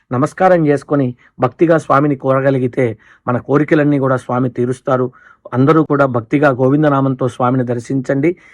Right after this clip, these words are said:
ఈసారి మీ కన్నులతో ఒక్కసారి నేరుగా ఆస్వాదించండి. స్వామి నిజంగా ఉన్నట్టు ఊహించుకొని దర్శనం చేయండి. మీ కన్నులకు విగ్రహం కాకుండా స్వామి కనపడతారు. స్వామి నిజ రూపంలో క-, దర్శనమిస్తారు మీ కన్నులకు. అది అక్కడ ఉన్నటువంటి మహత్తు.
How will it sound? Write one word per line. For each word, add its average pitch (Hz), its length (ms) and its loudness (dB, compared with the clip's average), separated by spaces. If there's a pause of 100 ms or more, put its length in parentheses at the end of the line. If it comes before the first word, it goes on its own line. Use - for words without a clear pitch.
(160)
ఈసారి 165 400 4
మీ 160 180 2
కన్నులతో 170 520 2
ఒక్కసారి 143 680 -2 (260)
నేరుగా 151 360 4
ఆస్వాదించండి. 135 760 -2
స్వామి 139 340 -2
నిజంగా 156 440 2
ఉన్నట్టు 165 360 0
ఊహించుకొని 156 480 2
దర్శనం 143 320 -2
చేయండి. 147 480 -4 (340)
మీ 127 140 0
కన్నులకు 131 680 -2 (300)
విగ్రహం 156 460 2
కాకుండా 139 440 0
స్వామి 131 360 0
కనపడతారు. 117 560 -8 (300)
స్వామి 135 380 2 (260)
నిజ 120 160 0
రూపంలో 160 440 4
క-, 131 80 -6
దర్శనమిస్తారు 127 760 -2
మీ 117 120 0
కన్నులకు. 113 460 -8 (380)
అది 131 200 4
అక్కడ 143 180 2
ఉన్నటువంటి 127 440 -2
మహత్తు. 113 480 -8